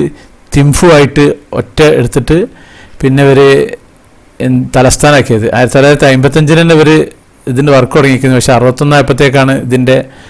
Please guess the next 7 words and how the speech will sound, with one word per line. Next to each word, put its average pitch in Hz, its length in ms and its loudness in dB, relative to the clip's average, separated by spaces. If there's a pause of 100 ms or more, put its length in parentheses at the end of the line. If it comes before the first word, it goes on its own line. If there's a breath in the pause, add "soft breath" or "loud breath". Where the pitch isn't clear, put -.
(460 loud breath)
ഏ, - 20 0 (640)
വർക്ക് 135 340 -2 (1080)
ഫിനിഷായി 135 460 0 (540)
നമ്മുടെ 123 260 -2
തലസ്ഥാനം 135 480 0
ഇങ്ങോട്ട് 131 260 -2 (340)
മാറ്റിയിട്ടുണ്ടായിരുന്നത്. 113 920 -2